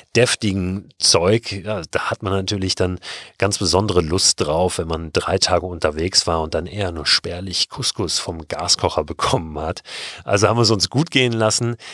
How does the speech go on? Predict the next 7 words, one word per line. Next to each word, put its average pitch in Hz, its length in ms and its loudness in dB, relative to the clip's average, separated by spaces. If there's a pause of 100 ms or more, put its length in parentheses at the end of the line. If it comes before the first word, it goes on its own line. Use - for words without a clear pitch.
(100)
sind 107 300 0
dann 107 280 2
in 98 200 -4
den 98 180 0
nächsten 98 420 -2
Zug - 320 -2
gestiegen, 110 680 0